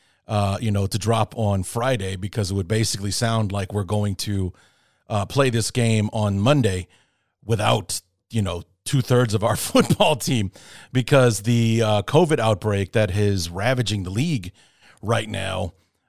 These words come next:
uh, hit Halas Hall pretty hard. I mean, there's been plenty of casualties, uh, thus far. We still don't know the overall status. I'm sure that we'll, uh, that most of you, you know, everybody will be hearing this on Saturday. Um, I'm sure that we'll be learning about a lot of people's fate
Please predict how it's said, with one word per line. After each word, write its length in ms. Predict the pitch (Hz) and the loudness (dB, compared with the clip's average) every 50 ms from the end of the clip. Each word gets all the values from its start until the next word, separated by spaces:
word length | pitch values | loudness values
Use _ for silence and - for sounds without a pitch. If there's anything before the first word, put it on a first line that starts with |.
| - | -8
uh, 240 | 104 104 101 101 98 | -4 -2 -2 0 2
hit 140 | 104 147 151 | 2 2 2
Halas 360 | - 127 151 151 147 131 - | 2 2 2 4 4 2 2
Hall 220 | - 143 139 131 107 | 4 4 4 4 4
pretty 240 | - 139 123 110 | 2 0 2 2
hard. 380 | 98 - 117 120 98 78 - - - | 2 4 2 2 2 0 -6 -10 -8
I 40 | 104 | -6
mean, 160 | 98 98 95 | -4 -4 -4
there's 180 | 101 104 98 90 | -4 -4 -6 -4
been 160 | 98 113 101 | -2 -4 -4
plenty 300 | - - 131 131 127 117 | -2 -2 0 0 2 0
of 80 | 101 - | 0 -2
casualties, 920 | - 131 120 123 123 107 104 113 104 - - 101 98 101 98 92 - - _ _ _ _ _ _ - - - - - | -2 0 0 0 0 0 -2 -4 -6 -4 -6 -4 -4 -4 -4 -4 -6 -10 _ _ _ _ _ _ -20 -20 -14 -4 0
uh, 280 | 107 101 101 98 98 - | 0 2 2 2 0 -2
thus 380 | 110 95 87 113 95 98 - - | -4 -2 0 2 2 2 0 -4
far. 440 | - - 120 113 113 - - 120 120 | -2 0 2 2 4 2 2 2 0
We 140 | 107 104 | 0 -2
still 300 | 95 - - - 139 131 | -4 -4 -2 0 0 2
don't 160 | 120 123 120 113 | 2 0 0 0
know 380 | 117 117 117 117 117 117 113 | 2 2 2 2 2 0 0
the 160 | 104 104 107 | -2 -2 -4
overall 480 | - 110 117 104 101 117 113 107 98 92 | 0 0 0 2 2 2 2 2 0 0
status. 580 | - - - 113 110 117 117 117 - - - - - - - - - - | -2 -4 -4 -4 -2 -2 -2 -2 -2 -4 -6 -8 -10 -20 -20 -20 -18 -8
I'm 140 | - 104 107 | -6 -4 -4
sure 240 | - - 135 120 117 | -2 0 0 2 2
that 120 | 110 113 | 2 0
we'll, 340 | 107 104 110 107 104 104 104 | 0 0 0 0 0 0 0
uh, 200 | 101 98 98 101 | 0 0 0 0
that 80 | 98 101 | 0 0
most 300 | 98 113 113 107 - 117 | 2 4 4 4 2 -2
of 80 | 104 | -4
you, 80 | 104 117 | -4 -2
you 100 | 107 123 | 0 0
know, 100 | 110 107 | 0 0
everybody 420 | 101 120 120 117 113 113 110 110 | 0 0 0 2 2 2 2 2
will 80 | 107 107 | 0 0
be 100 | 104 104 | -2 -2
hearing 280 | 90 113 110 107 104 104 | 0 0 0 0 0 0
this 180 | 104 - - | 0 0 0
on 180 | 107 101 98 92 | 0 0 0 -2
Saturday. 600 | - - 120 117 117 117 107 95 101 95 98 95 _ - _ _ - - - - - _ _ - | -2 -2 0 0 0 0 0 0 -2 -2 -2 -4 _ -14 _ _ -20 -20 -20 -20 -20 _ _ -2
Um, 400 | 117 110 101 98 98 95 101 - | 0 2 2 2 2 0 -2 -2
I'm 160 | - 110 110 | -2 0 0
sure 220 | 107 - - 127 120 | 0 2 0 0 0
that 80 | 117 | 0
we'll 140 | 113 110 110 | 0 -2 0
be 100 | 104 104 | 0 0
learning 360 | 104 107 110 113 110 110 104 | 0 2 2 2 2 2 0
about 360 | 104 92 104 107 104 104 107 - | 0 0 2 2 2 2 0 -2
a 80 | 107 101 | -6 -6
lot 280 | 98 107 110 120 120 | -4 -2 0 2 2
of 60 | 120 | 2
people's 360 | - 127 117 104 98 98 - - | 2 0 -2 -2 -2 -6 -6 -6
fate 380 | - - 113 104 104 101 - | -4 -4 -4 -4 -4 -6 -8